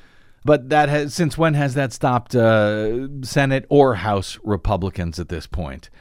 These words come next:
The lone exception, by the way, to, uh, all of this, uh, to this unyielding stance, as the Post described it, was, uh, Senator Bill Cassidy, of, uh, Republican of Louisiana, whose agony and internal deliberations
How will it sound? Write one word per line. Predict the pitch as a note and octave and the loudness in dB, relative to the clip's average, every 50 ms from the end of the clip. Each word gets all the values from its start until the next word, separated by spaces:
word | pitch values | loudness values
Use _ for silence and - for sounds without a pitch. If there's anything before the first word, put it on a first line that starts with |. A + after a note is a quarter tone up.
| - - - - - - - - - - - - | -20 -18 -16 -14 -14 -12 -12 -12 -14 -12 -6 -2
The | A2+ A#2+ | 0 2
lone | A#2+ B2 D3+ F3+ G3+ D#4 G#3 G3+ | 2 4 6 6 6 6 4 4
exception, | F#3+ - - - G3 F#3 E3+ - - - D#3+ D3+ D3 | 2 0 -2 2 2 2 2 2 0 -2 0 0 2
by | C3 C#3+ C#3+ C#3+ | 2 2 2 2
the | C#3 | 2
way, | C#3+ C#3+ C#3+ C#3+ C3 | 4 4 2 2 0
to, | - D3+ C3+ B2+ B2+ | 0 0 0 0 0
uh, | G#2+ A#2 A#2+ A#2 - - | 0 -2 -4 -4 -4 -2
all | A#2 A#2+ B2+ B2+ A#2+ | 0 0 2 2 2
of | A2+ G2+ | -2 0
this, | G#2 B2 C#3 D3+ - - - - - | 0 0 0 0 -2 -6 -12 -8 -4
uh, | A#2+ A2+ A2+ A2 | -2 -2 -2 -2
to | - - | -4 -4
this | A2 A2 G2+ - - - - | -4 -4 -6 -6 -10 -4 0
unyielding | C#3+ D3 C#3 C3 B2+ C3 C#3+ C#3+ C#3+ C3 C3 B2+ A#2+ A2+ A2 | 0 2 2 2 2 4 4 2 2 2 0 0 0 0 -2
stance, | G#2 - - C3+ B2+ B2+ B2 A#2 - - | -4 -4 -4 -4 -4 -4 -4 -6 -6 -6
as | A#2+ A2 F#2+ | -6 -6 -6
the | - | -6
Post | - - A#2+ A2 G#2+ - | -4 -2 -2 -2 -2 -6
described | - - - B2+ A#2 A2 G2 A2 | -12 -8 -4 -2 -2 -2 0 -2
it, | A2+ A2 | -4 -2
was, | - G2+ G2+ F#2+ - - - - - - - | -2 -4 -4 -4 -6 -12 -18 -20 -16 -10 -6
uh, | G#2+ A2 | -6 -4
Senator | - - C4 D#4 E4+ E4+ D4+ A3+ | 0 2 2 2 2 2 0 0
Bill | D#3 - D#3+ D#3 E3 | 2 4 2 2 2
Cassidy, | - - - C3+ B2 B2 A#2+ A#2 - B2+ F#2+ F2 E2 E2+ | 0 -4 -6 -4 -4 -4 -4 -6 -8 -8 -6 -6 -6 -6
of, | E2+ - A#2 A#2 A2+ A2 G#2+ G#2 G#2 | -6 -6 -4 -4 -4 -4 -6 -2 -2
uh, | A2+ G#2+ G#2+ G#2+ A2 | 0 2 2 2 0
Republican | G#2+ A2 F#2+ - B2+ A#2 A#2+ - B2 A2+ | -2 -4 -2 -2 -2 -2 -2 -4 -4 -4
of | G2+ G#2+ | -4 -4
Louisiana, | G#2+ G#2+ A2+ A#2 G#2 G2 G#2+ G#2 G2+ G2+ G2+ G2+ | -4 -2 -2 -2 -2 -2 -4 -2 -2 -2 -2 -4
whose | F#2 G2 A2 G#2 G#2 G2 F#2+ - - - - - - - - - - - | -4 -2 -2 -2 -2 -2 -4 -8 -14 -14 -12 -10 -10 -10 -12 -12 -6 -4
agony | B2 D#3 F3+ F3+ F#3+ G3 G3 G3 G3 G3+ G3+ G3 - | -2 -2 0 2 2 2 4 4 2 2 2 0 0
and | B2+ B2+ C3 B2 | 0 -2 -2 -2
internal | - - D#3 F3+ E3 - - - F3 E3 E3+ E3 | -2 -2 -2 -2 -2 -4 -4 -4 -2 -2 -2 -2
deliberations | D3+ A#2 C#3 C#3 C#3 C#3+ C3+ B2 B2+ B2 B2+ C#3 D#3 D#3 - - B2 G#2+ F#2+ G2 G#2 G#2+ - | -2 -2 -2 -2 -2 -2 -2 -4 -4 -4 -2 -2 -2 -2 -4 -2 -4 -2 -2 -2 -4 -4 -6